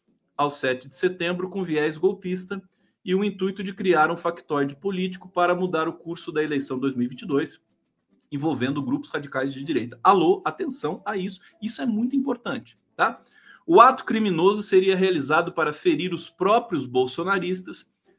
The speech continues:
gerar pânico e, em seguida, colocar a culpa na esquerda.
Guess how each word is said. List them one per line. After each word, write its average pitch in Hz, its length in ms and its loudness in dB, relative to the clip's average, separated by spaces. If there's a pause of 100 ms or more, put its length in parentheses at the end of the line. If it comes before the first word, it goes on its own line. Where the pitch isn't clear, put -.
(120)
gerar 208 540 8
pânico 202 680 2 (520)
e, 180 100 2
em 226 140 2
seguida, 190 520 -2
colocar 196 440 0
a 180 60 -2
culpa 185 280 -6
na 180 100 -2
esquerda. 101 540 -10